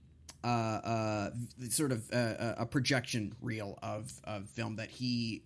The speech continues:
assumedly captured. It's him in, in Spain with his wife. It's him on the beach.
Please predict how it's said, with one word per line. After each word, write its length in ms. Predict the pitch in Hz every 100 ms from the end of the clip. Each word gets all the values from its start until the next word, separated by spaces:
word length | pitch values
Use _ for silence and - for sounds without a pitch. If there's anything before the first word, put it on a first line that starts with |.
| -
assumedly 720 | 113 110 117 107 101 104 107
captured. 580 | - 117 92 - 98 82
It's 220 | 92 - 98
him 180 | 90 - -
in, 160 | 98 -
in 140 | 101 98
Spain 320 | - 113 101
with 100 | 101
his 200 | 104 127
wife. 340 | 208 220 202
It's 240 | 120 - -
him 140 | 101
on 80 | 73
the 60 | 110
beach. 360 | 139 143 131